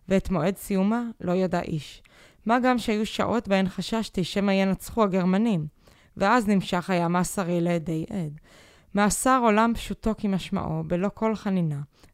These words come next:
רק תעלולים ואורגיות, ללא סוף, ללא קץ, עד עולם.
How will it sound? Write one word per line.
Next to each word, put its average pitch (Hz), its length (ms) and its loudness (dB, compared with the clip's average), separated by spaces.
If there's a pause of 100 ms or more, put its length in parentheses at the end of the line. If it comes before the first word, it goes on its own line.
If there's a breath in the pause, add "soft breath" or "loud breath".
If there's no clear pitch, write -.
רק 202 220 -2
תעלולים 190 540 2
ואורגיות, 156 760 -4
ללא 170 260 0
סוף, 226 420 -4
ללא 170 200 -2
קץ, 156 600 -10
עד 208 200 -4
עולם. 151 380 -4